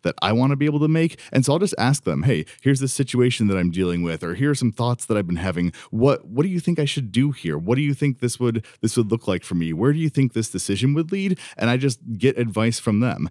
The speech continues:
And then obviously there's other places, right? We have our Bible that can, you know, certainly teach us so much about God and how we're, how we can relate to him.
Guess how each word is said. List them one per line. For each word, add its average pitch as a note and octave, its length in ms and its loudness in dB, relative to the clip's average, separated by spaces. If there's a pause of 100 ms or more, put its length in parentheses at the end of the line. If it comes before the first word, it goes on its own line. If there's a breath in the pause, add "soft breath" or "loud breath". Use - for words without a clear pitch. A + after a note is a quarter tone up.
(160 loud breath)
And C#3+ 120 2
then D#3 100 2
obviously C3 400 0
there's A#2 160 0
other A2 200 0
places, A#2 420 0
right? G2+ 260 0
We F#2 120 -4
have E2+ 240 -4
our E2+ 100 -2
Bible A2+ 440 0
that F2+ 140 -4
can, E2 280 -2
you F2+ 120 -4
know, D#2 120 -2
certainly F2 320 -6
teach - 220 -8
us E2 100 -2
so - 260 0
much G#2+ 280 -2
about D2+ 300 -6
God G#2+ 340 2
and C#2+ 140 -4
how F2+ 160 -2
we're, F2 260 -6
how F#2+ 160 -2
we F2+ 100 -4
can D#2 160 -4
relate E2+ 340 -2
to A#2+ 80 -2
him. B2+ 260 4